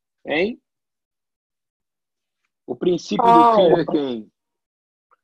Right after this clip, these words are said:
Speaker 2: O Pai.
Speaker 1: É, é o Pai. Então vamos pegar. Então o, o eterno, o Pai, ele não tem princípio e não tem fim, ok? Ein Sof. Ok?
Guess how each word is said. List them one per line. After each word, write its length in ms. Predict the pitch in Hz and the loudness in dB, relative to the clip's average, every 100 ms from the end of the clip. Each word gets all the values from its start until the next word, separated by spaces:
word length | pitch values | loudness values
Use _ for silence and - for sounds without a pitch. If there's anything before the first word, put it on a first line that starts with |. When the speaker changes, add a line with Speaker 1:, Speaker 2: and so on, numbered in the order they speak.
| _ _ _ _ _ | _ _ _ _ _
Speaker 2:
O 220 | 240 240 240 | -4 -4 -2
Pai. 280 | - 226 226 208 190 - _ _ - | 2 6 6 4 2 -8 _ _ -14
Speaker 1:
É, 760 | - _ _ _ _ _ - | -14 _ _ _ _ _ -4
é 40 | 127 | -2
o 100 | 175 | -2
Pai. 640 | - 185 175 202 165 113 _ _ _ _ _ _ _ _ - | -4 -2 -2 -2 -8 -10 _ _ _ _ _ _ _ _ -20
Então 260 | 135 - 185 | -16 -14 -12
vamos 300 | 196 196 175 | -12 -12 -14
pegar. 560 | - 185 160 143 120 - - | -12 -8 -4 -4 -4 -12 -18
Então 400 | 135 175 175 180 | -12 -6 -6 -6
o, 100 | - _ | -10 _
o 120 | 156 165 | -6 -6
eterno, 680 | - 160 165 170 165 143 | -6 -8 -6 -6 -8 -12
o 80 | 131 - | -14 -8
Pai, 500 | 147 139 156 208 247 _ _ _ _ | -4 -4 -6 -8 -16 _ _ _ _
ele 180 | 143 156 | -12 -10
não 340 | 165 180 247 | -10 -12 -14
tem 220 | - 226 208 | -14 -14 -12
princípio 720 | 185 170 - 175 180 226 233 | -12 -14 -12 -12 -10 -10 -8
e 120 | 170 | -6
não 200 | 165 175 | -6 -8
tem 200 | 165 175 | -10 -12
fim, 280 | - 156 127 | -10 -8 -6
ok? 480 | 123 117 131 156 170 | -8 -6 -4 -2 -4
Ein 240 | 143 170 | -6 -6
Sof. 400 | - - 110 104 _ _ _ _ _ _ _ _ _ _ _ _ _ _ _ _ _ _ _ _ _ _ _ _ _ _ _ _ _ _ | -8 -4 -2 -4 _ _ _ _ _ _ _ _ _ _ _ _ _ _ _ _ _ _ _ _ _ _ _ _ _ _ _ _ _ _
Ok? 560 | 101 - 131 151 202 | -16 -6 -4 -4 -6